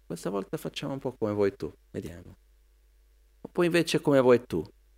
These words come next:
E si crea questa sorta di non costante l-, conflitto interno, non costante litigio.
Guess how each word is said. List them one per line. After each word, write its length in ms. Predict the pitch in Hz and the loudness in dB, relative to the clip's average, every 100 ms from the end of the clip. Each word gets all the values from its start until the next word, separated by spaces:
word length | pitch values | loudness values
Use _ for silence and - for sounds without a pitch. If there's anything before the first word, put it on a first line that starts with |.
| _ | _
E 100 | - | -2
si 220 | 147 - - | -2 -2 -2
crea 460 | - 208 196 131 | 6 8 10 8
questa 320 | - 139 - 127 | 4 0 0 -4
sorta 520 | - 151 139 - 113 | 2 4 4 2 -2
di 180 | 123 127 | 2 2
non 520 | 123 131 151 160 147 | 2 4 4 4 2
costante 760 | - 131 - 135 123 123 - 120 | 0 -2 0 -2 -2 -2 0 0
l-, 160 | 107 - _ _ _ _ _ _ _ _ _ _ _ | 0 -6 _ _ _ _ _ _ _ _ _ _ _
conflitto 720 | - 113 107 - 117 117 - | -2 -2 -2 -2 0 0 0
interno, 400 | 95 92 104 95 | -2 -2 0 0
non 140 | 104 107 | -2 -6
costante 520 | 104 98 101 98 104 | -6 -4 -4 -4 -2
litigio. 640 | 92 95 120 110 - 80 | -2 -2 0 0 0 -6